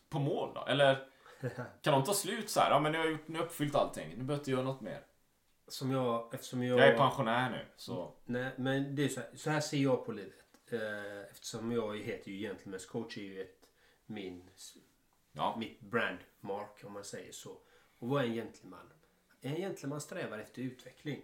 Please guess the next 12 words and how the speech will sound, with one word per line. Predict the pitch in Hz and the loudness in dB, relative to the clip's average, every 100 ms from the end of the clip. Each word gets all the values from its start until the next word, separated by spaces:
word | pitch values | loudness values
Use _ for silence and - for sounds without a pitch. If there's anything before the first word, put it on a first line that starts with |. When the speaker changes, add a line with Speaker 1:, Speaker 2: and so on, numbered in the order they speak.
| - - | -16 -20
Speaker 1:
Mhm. | 85 104 - - - | -18 -18 -18 -20 -16
Speaker 2:
Jag | 120 131 | -6 -6
strävar | - 160 101 | -2 -4 -4
efter | 101 - | -6 -8
utveckling | 123 - - 107 - | -8 -8 -16 -14 -8
hela | 160 139 | -4 -2
tiden. | - 131 | -4 -4
Vi | 120 | -4
kan | 131 | -4
hela | 131 233 254 254 233 | -6 -4 -2 0 -2
tiden | - 208 160 139 | -2 -4 -2 -2
utvecklas | 120 98 - - - - | -4 -8 -16 -16 -16 -16